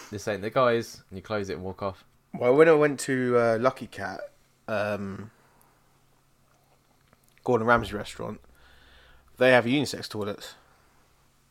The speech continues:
Speaker 1: A lot of places do that now. Uh, Five
Speaker 2: Yeah.
Speaker 1: Guys just have, like, a toilet you go into yourself, and you can shut the door and you sit and all that.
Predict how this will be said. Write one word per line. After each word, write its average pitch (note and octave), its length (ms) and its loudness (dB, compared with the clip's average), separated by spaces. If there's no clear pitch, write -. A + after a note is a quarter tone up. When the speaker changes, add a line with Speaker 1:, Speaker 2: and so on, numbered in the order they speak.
Speaker 1:
A C#3 80 2
lot A#3 140 4
of - 60 -4
places A#2 300 0
do G#2+ 80 -2
that F#2+ 120 0
now. A2 220 2
Uh, A#2 360 6
Five D#3 380 2
Speaker 2:
Yeah. A#2 80 -2
Speaker 1:
Guys F2+ 440 0
just - 240 -8
have, A2+ 240 -2
like, G#2 340 2
a G2+ 80 -6
toilet B2 420 0
you F#2 100 -10
go G2+ 220 0
into G2+ 300 -6
yourself, F#2+ 400 0
and F#2 100 -14
you F2 60 -14
can - 120 -20
shut G#2 320 -6
the G2 100 -14
door A2 200 -4
and G2+ 80 -6
you F2+ 60 -10
sit - 220 -12
and G2+ 100 -12
all G#2 140 -8
that. A#2 180 -6